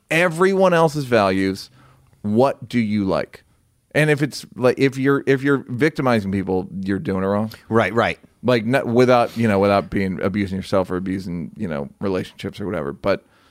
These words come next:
Speaker 1: just what do you like that's the lowest, that's just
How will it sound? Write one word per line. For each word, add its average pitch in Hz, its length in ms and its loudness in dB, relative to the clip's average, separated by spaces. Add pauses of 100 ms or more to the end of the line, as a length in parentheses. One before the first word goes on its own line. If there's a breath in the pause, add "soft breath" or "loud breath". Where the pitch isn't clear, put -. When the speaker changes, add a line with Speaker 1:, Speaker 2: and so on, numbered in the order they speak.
Speaker 1:
just 190 180 -6
what 170 160 2
do 240 60 -2
you 247 120 -2
like 226 260 0
that's - 360 -4
the 156 240 -4
lowest, 143 640 0 (920)
that's 147 260 -6
just - 300 -12